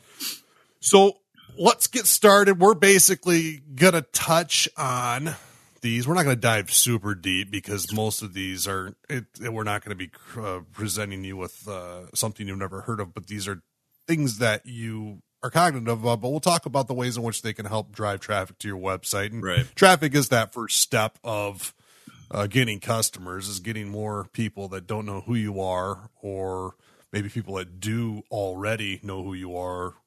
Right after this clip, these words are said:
Speaker 2: Yep.
Speaker 1: our current customers, back to your website to learn more about what you're doing, trying to get them through that buyer cycle again, or that
Speaker 2: Right.
Speaker 1: buyer's journey, right?
Speaker 2: Right.
Speaker 1: So, uh, what do we have on the plate for number one, Justin?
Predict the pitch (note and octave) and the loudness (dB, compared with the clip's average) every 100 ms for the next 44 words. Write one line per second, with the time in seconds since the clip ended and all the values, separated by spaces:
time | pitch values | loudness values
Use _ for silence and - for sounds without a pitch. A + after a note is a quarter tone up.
0 | _ G2 F2+ E2+ - G#2 F2 - A#2+ A#2 | _ -8 -6 -8 -6 -6 -6 -2 -2 -2
1 | G2+ F#2+ F#2 - A#2 A#2+ - F3 D3 C3 | -4 -10 -12 -2 2 2 2 2 4 2
2 | A#2 A2 - A#2+ G#2+ - A2 A2 A2+ A2+ | 0 -2 -2 -2 -4 -6 -6 -4 -2 -2
3 | G#2+ G#2 A2 G#2+ G#2+ F2+ F#2+ G#2+ G#2 G2+ | -4 -4 -4 -4 -6 -6 -4 -2 -2 -6
4 | G2 _ _ _ _ _ _ _ - G3+ | -10 _ _ _ _ _ _ _ 4 4
5 | F#3+ D#3+ B2+ A#2 B2+ G#2 F#2+ F#2+ F#2+ F#2+ | 4 0 -2 -4 -4 -4 -4 -4 -2 -4
6 | F2 - E2+ - F2 D#2+ E2+ E2 F2+ E2+ | -4 -4 -4 -8 -12 -12 -12 -6 -4 -4
7 | D#2+ E2+ D#2+ D#2+ - E2+ D#2 E2 F#2 - | -4 -6 -6 -10 -12 -14 -12 -8 -8 -6
8 | F#2+ F2 - _ - - B2+ B2+ A#2+ A#2+ | -6 -6 -8 _ -4 0 2 2 0 -4
9 | _ _ _ _ _ - C3+ C3+ G3 G#3+ | _ _ _ _ _ 0 2 6 8 8
10 | G3+ F3 C#3+ - D#3+ D3+ C#3 C3 C3 B2 | 6 4 0 -2 -2 -2 -4 -2 -2 -2
11 | A2+ G#2+ F2+ G2 F#2+ G#2 | -2 -4 -4 -8 -8 -10